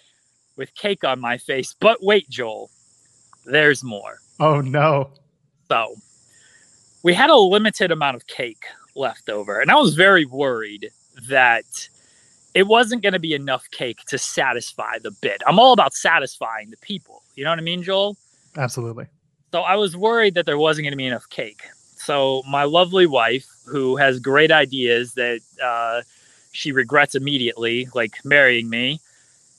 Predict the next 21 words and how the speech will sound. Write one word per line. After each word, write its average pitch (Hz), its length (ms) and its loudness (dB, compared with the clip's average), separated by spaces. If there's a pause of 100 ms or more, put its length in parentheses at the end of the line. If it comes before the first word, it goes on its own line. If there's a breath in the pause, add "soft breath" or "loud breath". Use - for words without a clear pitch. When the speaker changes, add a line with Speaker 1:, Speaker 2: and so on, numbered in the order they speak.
(680 soft breath)
Speaker 1:
decided, 170 640 4 (100)
what 175 320 2
if, 226 220 0
like, 175 320 -2 (320 loud breath)
we 151 120 -4
use, 151 280 -6
like, 131 160 -4
cake - 320 -6
ingredients? 131 1080 -6
She's 147 200 -4
like, 156 100 4
"This 190 140 4
is 202 40 -4
a 220 60 0
bad 170 220 4
idea 147 260 0
'cause 127 140 -12
it's 123 100 -12
gonna 139 140 -12
get 120 160 -12
messy." 123 400 -12